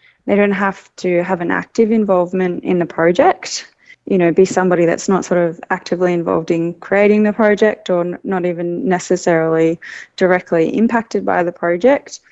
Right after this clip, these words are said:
It's just anybody who has any, any interest in the project for whatever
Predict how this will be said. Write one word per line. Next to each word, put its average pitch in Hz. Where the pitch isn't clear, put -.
It's 202
just -
anybody 170
who 180
has 170
any, 175
any 202
interest 165
in 175
the 160
project 160
for 151
whatever 160